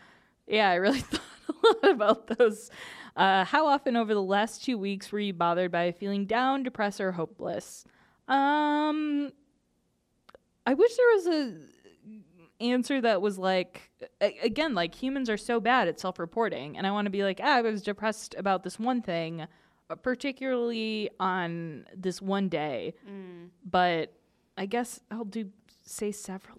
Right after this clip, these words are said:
Speaker 1: days.
Speaker 2: I don't think your accuracy in this really makes that much of a difference. That's my guess.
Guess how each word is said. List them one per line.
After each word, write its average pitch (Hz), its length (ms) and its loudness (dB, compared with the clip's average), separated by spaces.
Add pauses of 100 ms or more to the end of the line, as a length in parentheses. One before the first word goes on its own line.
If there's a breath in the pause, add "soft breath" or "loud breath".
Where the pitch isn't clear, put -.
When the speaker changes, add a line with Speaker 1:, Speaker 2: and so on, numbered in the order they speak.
Speaker 1:
days. 302 580 -12
Speaker 2:
I 214 80 -8
don't 262 240 -6
think 247 280 -6
your 196 120 -8
accuracy 170 760 -10 (100)
in 160 220 -10
this 156 260 -14 (100)
really 160 560 -8
makes 143 280 -14
that 151 180 -12
much - 240 -16
of 160 100 -14
a 127 60 -14
difference. - 580 -18
That's - 240 -14
my 156 120 -14
guess. - 420 -16